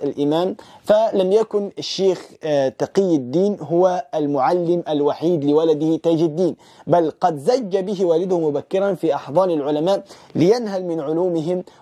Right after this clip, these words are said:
ويكس-، آه، يكسب من معارفهم مما يقوي، آه، هذه شخصية الإمام وينمي فكره وثقافته. تلمذ-، تتلمذ على عدد ش-، مشايخ كبير وجهابذة في عصره.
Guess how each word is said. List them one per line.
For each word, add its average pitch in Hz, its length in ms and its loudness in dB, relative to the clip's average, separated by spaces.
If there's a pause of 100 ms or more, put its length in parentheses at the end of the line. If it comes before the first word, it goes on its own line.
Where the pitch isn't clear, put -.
ويكس-، 156 720 0
آه، 151 380 -2
يكسب 151 560 0
من 139 220 -2
معارفهم 185 580 0
مما 139 340 -2
يقوي، 208 720 0 (300)
آه، 135 260 2
هذه 156 400 2
شخصية 147 480 0
الإمام 156 300 0
وينمي 160 420 2
فكره 170 280 -4
وثقافته. 151 800 -2
تلمذ-، 214 500 2
تتلمذ 175 360 0
على 135 120 2
عدد 160 280 2
ش-، - 180 -18
مشايخ 151 300 -2
كبير 156 340 2
وجهابذة 143 520 0
في 147 140 -2
عصره. 143 340 -2